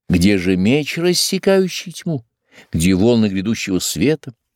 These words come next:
Где всё обещанное тобою? Тесен мрак, сгустившийся над землёю, и безысходна тьма. Сын мой, мартовские иды пришли, но не прошли". Примечание.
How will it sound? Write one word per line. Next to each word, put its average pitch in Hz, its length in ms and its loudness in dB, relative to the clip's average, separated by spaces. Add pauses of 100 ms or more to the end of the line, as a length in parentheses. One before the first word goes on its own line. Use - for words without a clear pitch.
(300)
Где 113 400 2
всё 160 440 -2
обещанное 113 800 0
тобою? 80 420 -2 (500)
Тесен 113 540 2
мрак, 107 420 2
сгустившийся 101 920 -2
над 92 140 4
землёю, 90 440 0 (220)
и 95 60 -6
безысходна 87 580 0
тьма. 87 280 -4 (960)
Сын 202 380 2
мой, 92 320 2 (340)
мартовские 135 1000 0
иды 135 180 2
пришли, 127 580 -6 (760)
но - 160 2
не 92 120 4
прошли". 92 480 0 (2000)
Примечание. 78 600 2